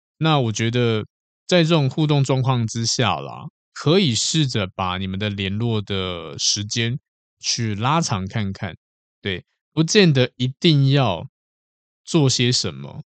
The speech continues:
或是一定要照着过去的规范之类的。就像是，嗯，好，就像有一些人好了，进入到感情都会去规范，可能什么时间要讲电话啊，什么时间要做什么事情啊之类的，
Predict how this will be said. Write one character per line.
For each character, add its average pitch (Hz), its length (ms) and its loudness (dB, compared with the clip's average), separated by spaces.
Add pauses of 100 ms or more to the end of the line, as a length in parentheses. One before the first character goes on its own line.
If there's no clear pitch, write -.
(560)
或 139 160 4
是 127 200 0
一 120 100 -2
定 135 240 0
要 127 160 2
照 120 220 0
着 104 100 -2
过 120 240 -2
去 - 180 -4
的 101 140 -4
规 110 300 -2
范 104 280 -2
之 101 200 -6
类 92 240 -6
的。 - 240 -16 (100)
就 123 140 -4
像 127 260 -2
是， 107 400 -6 (400)
嗯， 107 640 -6 (580)
好， 92 360 -8 (400)
就 208 100 0
像 240 100 4
有 127 180 4
一 135 60 2
些 143 220 2
人 110 220 0
好 98 180 -6
了， 64 160 -18 (400)
进 185 160 2
入 175 60 6
到 170 140 6
感 101 280 -2
情 98 240 -4
都 110 140 -2
会 123 140 0
去 123 140 -4
规 117 300 -2
范， 104 440 -2
可 - 140 -10
能 98 140 -4
什 98 160 -2
么 104 100 -2
时 101 220 -4
间 110 140 -4
要 117 120 -2
讲 101 220 -6
电 143 220 0
话 151 200 2
啊， 135 380 2 (340)
什 104 120 -6
么 110 100 0
时 110 160 -4
间 110 140 -2
要 120 100 0
做 139 180 0
什 104 140 -2
么 98 80 -2
事 127 200 -4
情 98 340 -4
啊 101 260 -2
之 120 140 -6
类 123 200 2
的， 95 220 -6